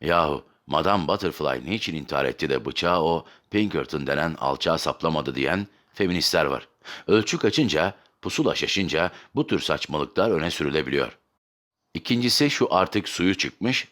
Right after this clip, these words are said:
zenci kontenjanı meselesi. Kendilerini affettirmek ve zenci müşteriye şirin görünmek için dizilere kontenjan koydular. Belli bir oranda oyuncu mutlaka zenci olacak. Ne halt ettiler bilirsiniz.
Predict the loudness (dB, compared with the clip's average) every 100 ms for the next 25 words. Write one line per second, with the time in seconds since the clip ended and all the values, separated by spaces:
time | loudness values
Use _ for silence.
0 | -6 -2 0 -2 -2 -2 -2 -4 -2 -2
1 | -2 -2 -2 0 -2 -4 _ _ -20 -10
2 | -2 0 2 0 2 -2 -2 -4 -4 -4
3 | -4 -2 -2 -2 -2 0 0 -2 -2 0
4 | -2 -6 -20 -6 0 2 2 2 0 -4
5 | -6 -2 0 -2 -10 -8 -4 0 2 4
6 | 2 0 0 -2 0 0 0 0 0 -2
7 | -4 _ _ _ -4 -2 2 4 4 2
8 | 2 0 0 0 -8 -6 -2 0 2 2
9 | 2 0 -2 -2 0 2 0 2 2 2
10 | 0 -4 _ _ _ _ _ _ -2 2
11 | 4 2 0 -2 -2 0 0 0 -2 -4
12 | -4 -4 -4